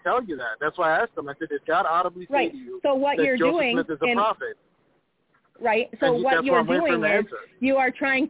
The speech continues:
Speaker 2: to, right, you're trying to pick apart his experience and the answer he got to have to fit your own reality or agenda to help you to believe what it is that you believe. That's what you're doing.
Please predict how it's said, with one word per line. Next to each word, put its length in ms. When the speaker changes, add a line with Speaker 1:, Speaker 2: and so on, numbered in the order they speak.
Speaker 2:
to, 280
right, 260
you're 160
trying 380
to 80
pick 280
apart 540
his 240
experience 800
and 120
the 140
answer 340
he 240
got 300
to 80
have 260
to 80
fit 180
your 320
own 500
reality 600
or 180
agenda 540
to 60
help 440
you 520
to 80
believe 360
what 160
it 100
is 200
that 140
you 140
believe. 460
That's 180
what 160
you're 120
doing. 360